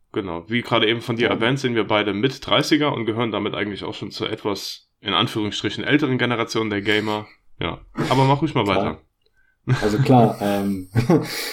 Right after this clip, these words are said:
Speaker 2: also klar, viele Retro-Erfahrungen, wie du sagst, halt seit N E S-Zeiten mit dabei, über Game Boy bis hin zur P S one,
Speaker 1: Ja, ja.
Speaker 2: PlayStation zwei und so weiter und so fort.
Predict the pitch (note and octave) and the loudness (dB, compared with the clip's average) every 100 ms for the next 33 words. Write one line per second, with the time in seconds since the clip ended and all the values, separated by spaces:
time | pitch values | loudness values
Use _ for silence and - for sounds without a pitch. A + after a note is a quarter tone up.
0 | - - _ B2+ G#2+ G#2+ G#2 - B2 A#2+ | -12 -16 _ 2 4 4 0 2 6 6
1 | A#2+ C3+ C3 B2 A2+ B2 C#3 C#3 B2 A#2+ | 6 8 10 10 8 8 6 6 6 6
2 | A#2 A#2+ A#2+ A#2 A2+ A2+ A2+ A2+ A2 G#2 | 6 8 8 8 8 6 4 4 0 -2
3 | G#2 A2 G#2+ G2+ - A2+ A#2 A#2 A#2 - | 2 2 2 0 -2 4 6 6 2 4
4 | A2+ A2+ A2 A2 G2+ G#2 A2 G#2 G2 G#2+ | 4 4 2 2 4 6 6 4 0 2
5 | A2+ A2+ A2 G#2+ A2 A#2+ A2+ - A2 - | 4 6 6 6 4 4 4 4 0 2
6 | A2+ G#2+ - A2 A#2 A2+ A2+ A2+ G#2+ G#2 | 2 2 2 6 10 10 8 2 -4 -8
7 | F#2+ A#2 A2+ A2 G2+ - G2+ G#2+ G#2 G#2 | 2 2 4 0 -4 -2 0 2 0 2
8 | B2 B2 A#2 G#2+ G#2+ G#2 G#2 G#2+ - - | 6 6 6 4 2 0 -2 -4 -8 -6
9 | G3 G2+ - | -2 -2 -4